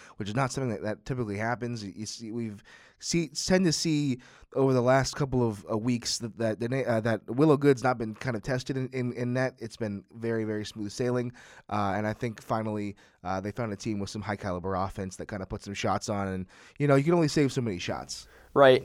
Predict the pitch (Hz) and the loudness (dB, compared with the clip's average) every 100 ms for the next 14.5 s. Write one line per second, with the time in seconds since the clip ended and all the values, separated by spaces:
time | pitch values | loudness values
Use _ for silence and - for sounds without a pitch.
0 | - 143 151 156 151 151 156 139 143 131 | 2 6 10 12 12 12 10 4 4 2
1 | 127 117 123 - 120 117 120 117 113 135 | 2 4 4 2 -2 2 2 2 4 8
2 | 127 120 - - - - 113 110 104 143 | 8 6 -2 -20 -12 -2 0 0 2 6
3 | 131 127 120 117 127 120 113 117 120 120 | 8 8 6 4 2 2 2 2 2 2
4 | - 113 113 107 104 - - - 113 - | -2 -6 -2 -2 -4 -10 -10 -8 -6 2
5 | 123 120 113 107 - - - - 110 104 | 2 4 2 0 -4 -18 -18 -6 -4 0
6 | - 156 95 101 127 127 107 120 139 127 | 8 8 10 8 10 10 8 4 6 4
7 | 107 123 117 110 104 110 107 104 120 98 | 2 0 0 0 0 -2 -2 0 0 -2
8 | 95 - 104 - 107 - 98 95 95 - | -4 -8 -8 -6 -8 -4 -4 -4 -4 0
9 | 104 - 104 90 95 98 107 98 95 - | 0 0 -6 -6 -2 0 0 -2 -6 -14
10 | - - - 92 90 87 95 98 - - | -20 -18 -10 -6 -6 -6 -10 -14 -20 -20
11 | - - - - - 113 98 - 110 98 | -20 -20 -20 -20 -12 -6 -6 -6 -8 -8
12 | 98 92 90 98 98 98 87 82 92 85 | -10 -8 -6 -4 -4 -4 -6 -8 -10 -10
13 | 82 85 - 107 104 - 95 101 104 95 | -10 -12 -6 -2 -2 -4 -8 -6 -6 -4
14 | 92 92 95 92 | -6 -6 -6 -8